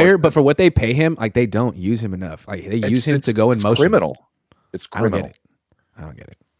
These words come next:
Speaker 2: I don't either.
Speaker 1: No, no crypto. Great call.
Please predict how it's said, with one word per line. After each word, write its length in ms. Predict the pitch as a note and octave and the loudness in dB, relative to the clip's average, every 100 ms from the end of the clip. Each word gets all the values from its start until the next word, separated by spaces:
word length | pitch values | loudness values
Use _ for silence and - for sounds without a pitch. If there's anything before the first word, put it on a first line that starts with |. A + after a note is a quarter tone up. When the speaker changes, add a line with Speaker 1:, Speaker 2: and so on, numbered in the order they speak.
| _ C#2+ | _ -8
Speaker 2:
I 60 | |
don't 140 | E2+ D#2 | -6 -8
either. 260 | C#2+ - _ - | -10 -14 _ -8
Speaker 1:
No, 100 | C3+ _ _ _ G2+ | -8 _ _ _ -6
no 160 | B2 | -2
crypto. 520 | - D3 E3 D#3 G3 _ _ _ _ _ _ - | 0 0 4 2 2 _ _ _ _ _ _ -8
Great 180 | G#2+ G#2 | -4 -2
call. 280 | A2+ F#2+ | -2 -4